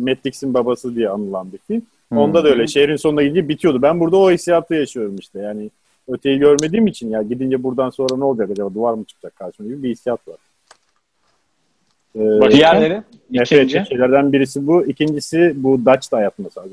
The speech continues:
Speaker 1: önce bahsettiğim. Yani her şey Dutch geliyor. Benim müşterisi olduğum firma benim, e, yabancı olduğumu ve İngilizce tercih ettiğini bildiği halde bana Dutch'ı dayatıyor. Çoğu, e, çok kullanılan siteler, gitti gidiyor gibi siteler var.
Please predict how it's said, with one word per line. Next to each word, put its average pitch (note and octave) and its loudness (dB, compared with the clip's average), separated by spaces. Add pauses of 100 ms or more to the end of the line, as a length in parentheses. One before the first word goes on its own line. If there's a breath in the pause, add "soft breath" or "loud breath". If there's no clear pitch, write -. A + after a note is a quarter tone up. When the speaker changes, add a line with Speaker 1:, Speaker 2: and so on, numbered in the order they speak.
Speaker 1:
önce F#2+ -16
bahsettiğim. G#2 -10 (520)
Yani F2+ -8
her A2 0
şey G#2 -8
Dutch F#2+ -6
geliyor. G2+ -6
Benim A2 -2
müşterisi C3+ 0
olduğum F3 6
firma E3 -2
benim, E3 -2 (180)
e, C#3+ 0 (380)
yabancı C#3+ 2
olduğumu D3 0
ve C#3+ 4
İngilizce D3 0
tercih C#3 -2
ettiğini C#3+ -6
bildiği D#3+ 0
halde B2 2
bana G#2+ -6
Dutch'ı F#3 -4
dayatıyor. G3+ 2 (480)
Çoğu, G3+ 4 (220)
e, D3+ 0 (440)
çok G#3 0
kullanılan D#3+ 0
siteler, C#3+ -2
gitti A#2+ -10
gidiyor C3+ -2
gibi B2+ -8
siteler D3 -6
var. C#3+ -4